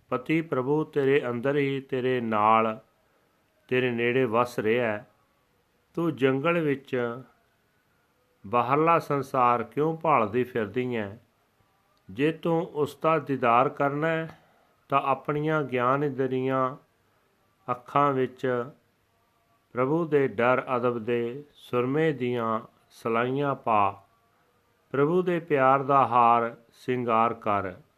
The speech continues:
ਜੀਵ ਇਸਤਰੀ ਤਦੋਂ ਹੀ ਸੁਹਾਗ ਭਾਗ ਵਾਲੀ ਤੇ ਪ੍ਰਭੂ ਚਰਨਾਂ ਵਿੱਚ ਜੁੜੀ ਹੋਈ ਸਮਝੀ ਜਾਂਦੀ ਹੈ,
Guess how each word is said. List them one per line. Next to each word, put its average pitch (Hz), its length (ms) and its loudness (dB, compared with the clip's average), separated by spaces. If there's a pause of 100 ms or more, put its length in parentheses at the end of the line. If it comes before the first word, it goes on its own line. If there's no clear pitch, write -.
(680)
ਜੀਵ 147 320 -2
ਇਸਤਰੀ 160 380 -4
ਤਦੋਂ 156 460 0
ਹੀ 160 180 0
ਸੁਹਾਗ 143 500 2
ਭਾਗ 135 380 0
ਵਾਲੀ 127 520 2 (500)
ਤੇ 135 140 2
ਪ੍ਰਭੂ 139 380 -2
ਚਰਨਾਂ 135 440 -2
ਵਿੱਚ 131 220 -4
ਜੁੜੀ 123 360 -2
ਹੋਈ 135 240 0
ਸਮਝੀ 127 440 -4
ਜਾਂਦੀ 123 460 -2
ਹੈ, 113 240 -6